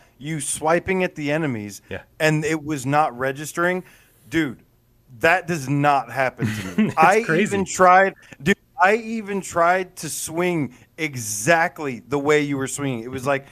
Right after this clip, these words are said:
Speaker 1: it was like a right hand cross kind of slash. And, and I did that, everything registered. And I was like, "What the hell is wrong with his game? There is something wrong with your <laughs> game, dude." Because I, I'm telling you, and I don't think it was always the combat that was the problem.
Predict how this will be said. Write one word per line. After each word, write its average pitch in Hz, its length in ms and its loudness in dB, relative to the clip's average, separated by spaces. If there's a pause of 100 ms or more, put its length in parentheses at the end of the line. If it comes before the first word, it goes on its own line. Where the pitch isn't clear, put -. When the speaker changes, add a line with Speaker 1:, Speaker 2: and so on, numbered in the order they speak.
(140)
Speaker 1:
it 135 60 -6
was 147 140 -2
like 156 120 2
a 139 60 0
right 139 320 0
hand 143 280 0
cross 131 460 0
kind 131 240 -2
of 117 80 -4
slash. 110 460 -6 (320)
And, 165 240 2
and 170 160 2
I 175 100 4
did 170 180 -4
that, 202 260 2
everything 165 460 0
registered. 104 680 -6
And 147 140 0
I 160 100 2
was 170 220 -2
like, 160 220 2 (240)
"What 156 380 2
the 202 120 -2
hell 151 380 2
is 117 200 -6
wrong 127 320 0
with 117 140 -6
his 113 220 -10
game? 104 360 -8 (280)
There 196 240 4
is 165 140 -4
something 170 600 -2
wrong 131 320 0
with 113 160 -8
your 113 140 -12
<laughs> - 160 -18
game, 165 280 -4
dude." 127 360 -10 (280)
Because 156 360 -2
I, 175 340 2
I'm 160 180 -2
telling 175 320 0
you, 139 60 -4
and 160 80 -2
I 196 100 2
don't 262 180 2
think 262 180 -10
it 233 80 -8
was 175 140 -8
always 180 260 2
the 135 100 -8
combat 175 800 -2
that 110 120 -6
was 113 140 -10
the 113 80 -12
problem. 117 340 -2